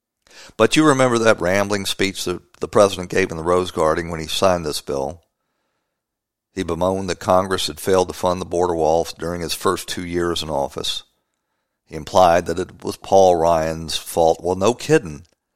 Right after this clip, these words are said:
Anybody could have told you that Paul Ryan was gonna do everything in his power to deliver for the Chamber of Commerce and block any immigration enforcement.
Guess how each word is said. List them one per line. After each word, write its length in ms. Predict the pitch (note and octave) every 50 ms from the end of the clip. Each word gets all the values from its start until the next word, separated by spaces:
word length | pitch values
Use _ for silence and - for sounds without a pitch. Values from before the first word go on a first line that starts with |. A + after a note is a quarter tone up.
| _ _ _ _ _ _ _ _ _ _ _ _ _ _ _ _ _ _ _ _ _ _ _ _
Anybody 320 | - G#2+ C3 A#2 B2 A2+ G2+
could 160 | - A2+ -
have 80 | - -
told 280 | - - G2 F#2+ E2+
you 80 | F2 E2+
that 160 | E2+ D#2+ -
Paul 240 | - F#2+ F2+ E2+ F2
Ryan 260 | F2+ F2+ F2 F2 E2
was 120 | D#2+ D#2+
gonna 200 | - F2+ D#2+ E2
do 140 | D#2+ E2 D#2+
everything 360 | E2+ E2+ F2 E2+ - F2+ E2+
in 60 | E2 D2+
his 120 | D2+ -
power 360 | - - F2+ E2+ E2 E2+ E2
to 260 | - - - D#2+ D#2
deliver 380 | D#2 D#2+ E2+ F2 F2+ E2 E2+ D#2+
for 120 | - -
the 100 | - -
Chamber 340 | D#2 - G2+ F2+ E2+ D2+ D2+
of 80 | D2+ -
Commerce 440 | - F#2 E2+ D#2+ D#2 D#2 E2 - -
and 200 | D2 C#2 C2 -
block 360 | F2 F2 F2 E2+ D#2+ - -
any 280 | F2 E2 D#2+ D2+ - _ _ _ _ _ _ _ _ _ -
immigration 760 | F2 E2+ D2+ D#2+ E2 F2 E2+ - - - D#2+ D#2 D2 D2 D2 _ _ _ -
enforcement. 640 | E2 D#2 - - D#2+ D#2+ D#2 - - F2 C#2+ - -